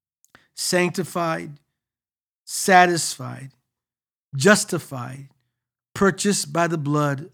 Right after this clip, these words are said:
of Jesus Christ. I am born again. Thank you, Jesus, for receiving me this day.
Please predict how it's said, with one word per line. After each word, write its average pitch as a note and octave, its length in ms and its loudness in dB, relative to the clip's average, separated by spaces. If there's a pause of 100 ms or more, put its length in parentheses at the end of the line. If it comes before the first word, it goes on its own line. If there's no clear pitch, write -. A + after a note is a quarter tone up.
of C3+ 140 -10
Jesus B2+ 420 -8
Christ. - 640 -16 (600)
I B2+ 100 -4
am A#2 180 -6
born B2 400 -6
again. B2+ 540 -16 (960)
Thank G3 400 0
you, C#3 60 -6
Jesus, B2+ 380 -8
for C#3 140 -10
receiving D#3 520 -4
me D3+ 120 -2
this C#3+ 240 -6
day. A#2+ 380 -16